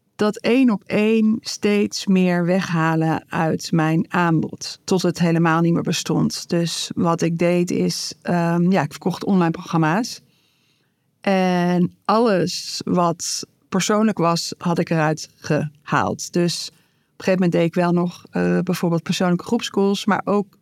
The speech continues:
dat had ik eruit gehaald. Ehm, ik had een tijd nog een community, waar ik dus zelf ook actief was. Dat heb ik op een gegeven moment uitgehaald. Eerst ging ik eruit en daarna ging die hele community eruit.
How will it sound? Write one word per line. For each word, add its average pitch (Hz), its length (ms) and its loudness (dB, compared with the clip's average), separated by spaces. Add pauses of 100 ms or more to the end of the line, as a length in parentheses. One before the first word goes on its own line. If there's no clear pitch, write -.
dat 190 340 0
had 170 180 -2
ik 175 100 -4
eruit 180 320 -2
gehaald. 160 540 -2 (400)
Ehm, 165 480 0
ik 170 260 -2
had 165 140 2
een 165 120 0
tijd 156 340 0
nog 170 200 -2
een 180 80 0
community, 220 760 2
waar - 200 -4
ik 160 60 -2
dus 175 180 -4
zelf 165 280 -2
ook 226 180 0
actief - 520 -2
was. 190 560 0 (460)
Dat 165 180 0
heb 180 120 0
ik 170 80 -4
op 185 60 0
een 180 100 -2
gegeven 185 180 2
moment 190 180 0
uitgehaald. 160 560 -2
Eerst 165 320 -2
ging 175 180 0
ik 214 140 0
eruit 180 400 0
en 185 80 -2
daarna 165 220 2
ging 180 180 0
die 175 80 2
hele 151 140 0
community 196 480 2
eruit. - 480 -4